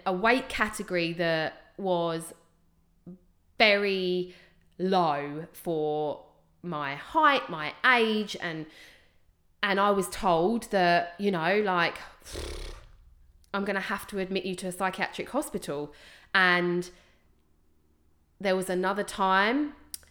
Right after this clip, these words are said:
where I was told that actually if I didn't pull myself out of this and out of it quick, that I was gonna die. And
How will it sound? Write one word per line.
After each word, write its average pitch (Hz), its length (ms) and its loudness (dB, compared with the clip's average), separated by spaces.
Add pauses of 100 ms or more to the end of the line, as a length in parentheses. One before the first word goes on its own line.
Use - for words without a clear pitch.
(200)
where 190 800 2
I 208 120 0
was 208 200 0
told 208 380 -2
that - 100 -2
actually 202 520 0
if 190 140 -6
I 190 120 0
didn't 202 540 -2 (180)
pull 208 200 0
myself 185 460 0
out 175 180 4
of 175 100 -4
this 180 200 -4
and 180 80 -2
out 180 160 2
of 185 100 -4
it - 120 -6
quick, 220 340 -2
that - 100 -2
I 208 80 2
was 220 160 0
gonna 240 200 -2
die. 226 480 0 (680)
And 202 480 2